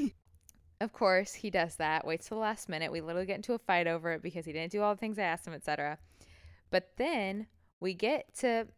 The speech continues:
Minnesota, where the wedding is, and it's literally thirty minutes before the wedding or an hour before the wedding. I'm like, "Hey, you need to get ready. Hey, you need to get ready. Hey, you need to get ready." Waits until literally twenty minutes, fifteen minutes before we're walking out the door.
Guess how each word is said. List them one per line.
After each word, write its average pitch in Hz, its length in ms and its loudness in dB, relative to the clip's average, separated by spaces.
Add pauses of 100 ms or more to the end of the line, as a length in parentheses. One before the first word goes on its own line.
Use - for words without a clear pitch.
(140)
Minnesota, 180 540 0
where 156 140 0
the 170 80 0
wedding 196 300 2
is, 160 380 -2
and 165 200 -2
it's 175 180 -4
literally 226 260 2
thirty 208 340 0
minutes 208 320 -2
before 180 340 0
the 233 80 0
wedding 170 320 2
or 170 60 0
an 160 80 -2
hour 165 240 2
before 196 240 -6
the 185 80 -2
wedding. 165 260 0
I'm 165 80 -6
like, 160 140 -4
"Hey, 233 200 -2
you 214 100 -2
need 185 120 -6
to 175 80 -10
get 180 140 -2
ready. 196 200 0
Hey, 190 260 2
you 185 80 -2
need 175 140 -4
to 170 60 -6
get 156 140 -2
ready. 190 240 0
Hey, 180 180 0
you 180 80 -2
need 165 140 -4
to 156 40 -8
get - 140 -4
ready." 226 340 2 (400)
Waits 196 240 2
until 240 300 0
literally 185 240 4
twenty 185 320 -2
minutes, 180 340 -2
fifteen 190 380 -2
minutes 180 220 -2
before 170 260 0
we're 165 140 0
walking 165 300 -2
out 175 140 -4
the 262 80 0
door. 175 400 2